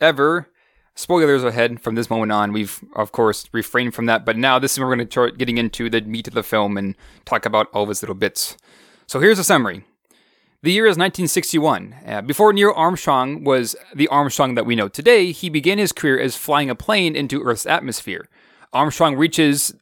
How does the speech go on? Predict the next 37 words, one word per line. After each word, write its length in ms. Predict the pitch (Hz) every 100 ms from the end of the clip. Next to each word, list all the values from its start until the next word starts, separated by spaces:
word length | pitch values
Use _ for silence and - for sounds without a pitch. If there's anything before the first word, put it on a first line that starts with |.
| -
into 200 | 175 160
the 80 | 143
sky 320 | - 123 139
with 200 | 135 - 147
the, 180 | 143
where 100 | 143
the 60 | 135
gravity 420 | 123 131 127 123
f-, 200 | 120 131
from 160 | 139 127
Earth 200 | 117 -
weakens, 460 | 208 120 92 - -
uh, 140 | - 156
which 180 | 165 190
is 80 |
about 300 | 185 220 226
to 100 | 208
send 400 | 170 233 208 175 185
Armstrong 460 | 156 165 - 139
into 200 | 139 131
space, 560 | 123 - 190 98 - - _ _ -
but 120 | 139
he's 160 | 160 156
able 160 | 170 143
to 80 |
regain 360 | 135 185 175 165
control 380 | 139 - 131 123
and 160 | 117
fly 220 | - 135 120
back 260 | 131 147
to 80 | -
Earth, 280 | 117 113 -
landing 200 | 113 117
in 80 | 110
the 80 | 110
Mojave 380 | 107 127 127
Desert. 420 | 113 95 85 -